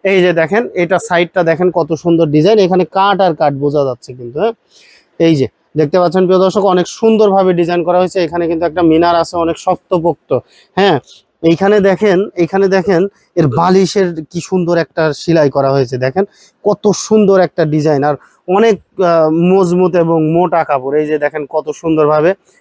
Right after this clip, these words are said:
এখানে কিন্তু, এই যে দেখেন, এখানে কিন্তু কুইলিং করে তারপরে কিন্তু আপনার সেলাই করা, ফলস কাপড় ভিতরে দিয়ে মোটা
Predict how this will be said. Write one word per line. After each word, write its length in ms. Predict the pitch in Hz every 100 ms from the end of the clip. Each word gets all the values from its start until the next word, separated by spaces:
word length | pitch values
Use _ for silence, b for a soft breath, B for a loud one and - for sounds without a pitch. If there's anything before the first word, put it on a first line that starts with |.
| b
এখানে 320 | 160 185 190
কিন্তু, 480 | 180 185 160 175 240 -
এই 160 | 165 147
যে 100 | 135
দেখেন, 300 | 123 139 117 _ _ _
এখানে 260 | 151 170 180
কিন্তু 200 | 180 175
কুইলিং 460 | - 196 190 185 170
করে 200 | 175 165
তারপরে 460 | 170 151 160 151
কিন্তু 340 | 147 151 170 208 _ _ -
আপনার 260 | 143 156 151
সেলাই 340 | 170 160 147
করা, 180 | 139 131
ফলস 380 | - 170 165 -
কাপড় 320 | 165 151 151
ভিতরে 380 | 143 147 160 151
দিয়ে 180 | 160
মোটা 480 | 151 151 147 151 147